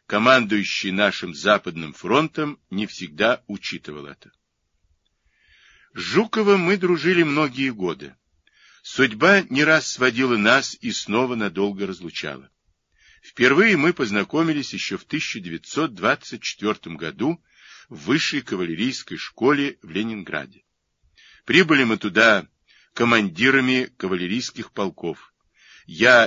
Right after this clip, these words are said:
из Забайкалья, он с Украины. Учились со всей страстью. Естественно, сложился дружеский коллектив командиров-коммунистов,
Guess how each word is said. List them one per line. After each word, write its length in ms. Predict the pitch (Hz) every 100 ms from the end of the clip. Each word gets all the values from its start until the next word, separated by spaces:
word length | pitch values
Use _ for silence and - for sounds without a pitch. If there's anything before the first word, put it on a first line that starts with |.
| -
из 240 | 104 90 -
Забайкалья, 840 | 90 82 76 - 147 160 160 -
он 240 | - 120 147
с 120 | -
Украины. 560 | 123 101 78 71 67 _ _ _ _ _ _ _ _ _ _ _ _ _
Учились 680 | 127 - 226 226 - - - -
со 180 | - 107
всей 220 | 165 175
страстью. 720 | - - 110 107 - 107 101 _ _ _ _ _
Естественно, 840 | 101 - 175 165 - 113 101 87 -
сложился 840 | - 98 87 156 170 - 143 127 -
дружеский 560 | 101 143 123 - -
коллектив 520 | 95 87 78 - 131 -
командиров-коммунистов, 1400 | 113 98 90 92 90 - - 78 87 156 - 147 -